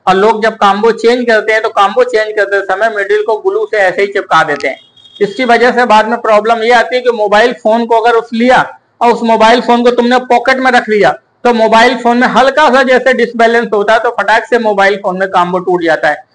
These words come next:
क्योंकि जो middle होती है, इसी middle को दोस्त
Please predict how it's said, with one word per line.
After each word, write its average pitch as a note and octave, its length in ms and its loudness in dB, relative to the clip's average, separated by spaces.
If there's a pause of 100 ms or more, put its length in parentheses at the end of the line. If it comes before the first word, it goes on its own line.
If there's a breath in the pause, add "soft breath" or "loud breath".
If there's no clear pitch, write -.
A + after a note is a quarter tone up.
(160)
क्योंकि A3+ 260 0
जो A3+ 160 2
middle G3+ 340 0
होती A3 300 2
है, G3 420 0 (200)
इसी F#3+ 300 0
middle A3 340 0
को A3 140 2
दोस्त G3+ 420 0